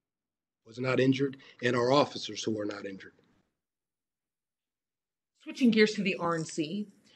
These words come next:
Speaker 2: what crisis plans are underway to prepare for the R N C?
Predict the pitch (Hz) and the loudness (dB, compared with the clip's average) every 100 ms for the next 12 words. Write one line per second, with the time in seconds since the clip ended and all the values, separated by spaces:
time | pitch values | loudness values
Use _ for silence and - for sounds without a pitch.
0 | - 208 - - 233 226 226 - 214 202 | 0 2 2 2 2 2 0 -4 -2 -2
1 | 196 185 185 170 175 165 170 170 - 170 | -2 -2 -2 0 0 0 -6 -10 -6 -2
2 | 160 156 156 143 143 135 131 - 135 - | -2 -2 -6 -8 -10 -10 -12 -14 -14 -16